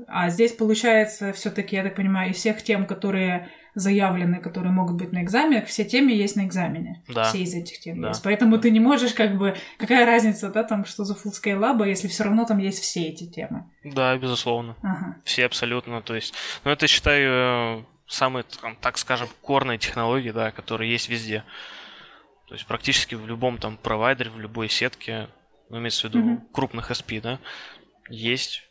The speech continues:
Speaker 2: эти там протоколы, и в том числе в каждой full-scale лабе и на самой лабе, да, действительно они присутствуют.
Speaker 1: Мгм.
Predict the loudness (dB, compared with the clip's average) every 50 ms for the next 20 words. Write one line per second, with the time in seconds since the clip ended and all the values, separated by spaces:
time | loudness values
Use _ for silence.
0 | _ _ _ _ _ _ -10 -8 -6 -6 -6 -6 -8 -8 -8 -8 -8 -6 -4 -4
1 | -4 -4 -2 -2 0 0 0 0 -2 -6 -8 _ _ _ _ _ _ _ _ _
2 | _ _ -20 -20 -20 -20 -20 -20 -18 -18 -18 -18 -20 -20 -20 -20 _ _ _ _
3 | -14 -10 -6 -4 -4 -2 -2 -2 -4 -4 -6 -8 -10 -12 -16 -18 -20 -20 _ _
4 | _ _ _ _ _ _ _ _ _ _ _ _ _ _ _ _ -20 -20 _ _
5 | -18 -8 -4 -4 -2 0 0 0 0 0 2 2 0 0 -2 -2 -2 -2 -2 -2
6 | -4 -8 -8 -8 -6 -6 -6 -4 -4 -4 -2 0 0 0 0 -2 -4 -8 -10 -10
7 | -10 -10 -10 -10 -10 -10 -8 -6 -4 -4 -4 -4 -6 -6 -6 -6 -6 -6 -6 -8
8 | -10 -10 -12 -14 -14 -14 -12 -10 -10 -8 -8 -8 -10 -12 -12 -2 2 2 4 4
9 | 2 0